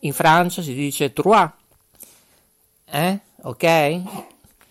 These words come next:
Bene, mi fa piacere. Ecco, anche la tosse, la Jacqueline. "Eh, ma il tempo è troppo caldo, oggi c'è una temperatura pazzesca", ma si sta un po' abbassando, eh.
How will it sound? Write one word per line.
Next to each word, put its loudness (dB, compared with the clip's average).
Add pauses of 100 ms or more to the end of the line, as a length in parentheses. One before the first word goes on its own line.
(160)
Bene, 2
mi -10
fa 2
piacere. -6 (600)
Ecco, -4
anche 0
la 4
tosse, 0
la -2
Jacqueline. -2
"Eh, 2
ma 2
il 2
tempo 2
è 0
troppo 2
caldo, 2
oggi 2
c'è 2
una 0
temperatura 0
pazzesca", -4
ma -4
si -4
sta 2
un 2
po' 4
abbassando, 0
eh. 0